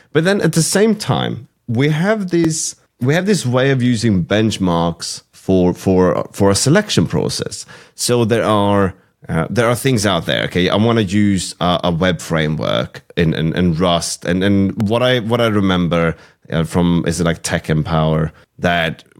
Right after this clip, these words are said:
Actix Web is the fastest web framework out there, and so on and so forth, right? But then when you look at how a benchmark is, is done versus how you're gonna use it,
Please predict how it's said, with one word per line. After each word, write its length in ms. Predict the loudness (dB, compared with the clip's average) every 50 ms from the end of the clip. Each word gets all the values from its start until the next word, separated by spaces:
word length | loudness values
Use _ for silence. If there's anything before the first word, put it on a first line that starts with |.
| -10 -6
Actix 560 | -4 -4 -4 -4 -2 -2 0 0 0 -2 -2 -2
Web 500 | -2 0 0 0 0 0 0 0 0 0
is 240 | 0 0 0 -2
the 120 | -4 -6 -4
fastest 520 | 0 0 2 2 0 -2 -4 -6 -6 -4
web 200 | -2 -2 -2 -4
framework 540 | -2 -2 -2 -2 0 0 -2 -2 -4 -4 -2
out 260 | 0 0 2 2 0
there, 720 | 0 0 0 2 4 4 4 4 4 4 4 2 2 0 -2
and 260 | -4 -2 -2 -2 -2
so 160 | 0 0 0
on 80 | 0 0
and 100 | -2 -2
so 220 | 0 0 0 0
forth, 280 | 0 -2 -6 -6 -6 -6
right? 180 | -4 -4 -4 -6 -8 -12 -20 -20 _ _
But 160 | -2 0 2
then 240 | 2 2 0 0 0
when 160 | 0 0 2
you 100 | 2 2
look 340 | 2 2 2 0 0 0 0
at 100 | -2 -2
how 680 | 0 0 0 2 2 2 2 2 2 2 2 0 -4 _ _ _
a 100 | -2 -2
benchmark 840 | 0 0 2 2 2 2 0 0 0 2 2 2 2 2 0 -4 -6 -4
is, 540 | 0 0 2 2 2 0 0 -2 -4 -6 -6 -4
is 260 | -2 -2 -2 -2 -2 -4
done 540 | -2 0 2 2 2 2 0 0 0 0
versus 380 | 0 0 0 0 0 -2 -4 -2
how 120 | 0 0 0
you're 320 | 0 0 0 0 -2 0
gonna 180 | 0 0 0 0
use 400 | 0 0 0 0 0 0 -2 -4
it, 260 | -4 -4 -6 -6 -10